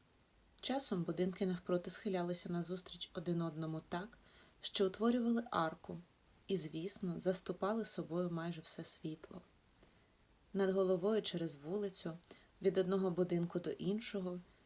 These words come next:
тягнулося кілька підвісних мостів. Не менш дивне враження справили на мене жителі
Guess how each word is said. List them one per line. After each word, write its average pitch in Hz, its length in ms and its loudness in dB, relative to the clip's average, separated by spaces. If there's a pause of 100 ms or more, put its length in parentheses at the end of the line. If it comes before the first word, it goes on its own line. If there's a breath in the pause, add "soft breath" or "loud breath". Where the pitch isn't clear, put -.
(120)
тягнулося 180 680 0
кілька 185 320 -6
підвісних 170 680 -4
мостів. - 600 -2 (1400)
Не 185 100 -2
менш 240 260 2
дивне 254 300 -2
враження 233 500 2
справили 202 520 2
на 202 120 0
мене 202 280 0
жителі 165 420 -4